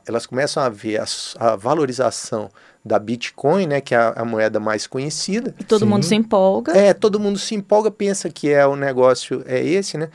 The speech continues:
Speaker 1: Por sinal, eu vou até depois, eu, eu fiz um vídeo sobre, sobre essas mo-, essas criptomoedas, colo-, é, vou colocar no blog, ainda não colo-, tá no canal do YouTube, né? Mas eu ainda não coloquei no blog. Ah, mas, assim, a ideia é que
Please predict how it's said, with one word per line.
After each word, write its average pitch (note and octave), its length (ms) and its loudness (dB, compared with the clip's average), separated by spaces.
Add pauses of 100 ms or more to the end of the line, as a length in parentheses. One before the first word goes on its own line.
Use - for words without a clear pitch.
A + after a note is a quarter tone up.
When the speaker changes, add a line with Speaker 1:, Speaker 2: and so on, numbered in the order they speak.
(160)
Speaker 1:
Por - 80 -18
sinal, D#3+ 280 2
eu D3+ 120 2
vou D#3 180 0
até E3+ 460 0
depois, D3+ 560 -2
eu, C3 160 0
eu B2+ 160 0
fiz D#3+ 300 -8
um C#3+ 180 -4
vídeo D3 340 -8
sobre, A#2+ 380 -6 (300)
sobre A2 680 -4
essas G#2 300 -8
mo-, A2+ 220 -14
essas A2+ 260 -10
criptomoedas, A#2 840 -4
colo-, B2+ 380 -8
é, G#2+ 460 -2
vou A#2 140 -4
colocar A#2 340 0
no A#2 120 -4
blog, A#2 320 4
ainda A2+ 160 -2
não A2+ 120 -6
colo-, A2+ 180 -6
tá A#2+ 140 2
no C3 100 -2
canal B2+ 380 2
do B2 120 -4
YouTube, B2 480 -4
né? B2 140 -6 (420)
Mas A2+ 320 -2
eu A2+ 60 2
ainda A#2 120 2
não A#2+ 120 -4
coloquei A#2 340 0
no B2 140 -4
blog. C#3 360 4 (640)
Ah, B2 300 2
mas, C3 280 0
assim, C#3 380 -4
a C3+ 180 -2
ideia D3 440 0
é G3 40 -2
que D3+ 320 -8